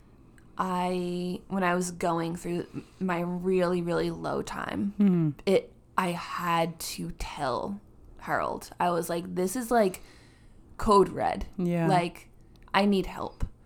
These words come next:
Speaker 2: Mm-hmm.
Speaker 1: And I, I need you to listen to me. I, I need to do something
Speaker 2: Mm-hmm.
Speaker 1: about this because this is not okay, and this is not good, and this is not healthy.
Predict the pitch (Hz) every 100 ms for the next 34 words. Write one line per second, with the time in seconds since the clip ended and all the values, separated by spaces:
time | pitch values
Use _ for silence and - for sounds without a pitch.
0 | - 170 156 180 160 - 175 180 180 -
1 | - - - - - 180 175 170 170 170
2 | 170 175 - - - - - - - -
3 | - 202 196 185 185 156 - - - -
4 | - - - 202 185 180 175 170 190 175
5 | 175 170 165 - 170 147 - 175 170 175
6 | 180 180 185 165 160 160 160 170 - 156
7 | 160 - 185 165 156 156 147 147 - -
8 | 175 165 156 165 - - - - - -
9 | - 190 175 180 175 165 - 160 - 208
10 | 208 - 180 170 175 170 160 - 151 151
11 | 151 - 170 170 165 165 170 - - -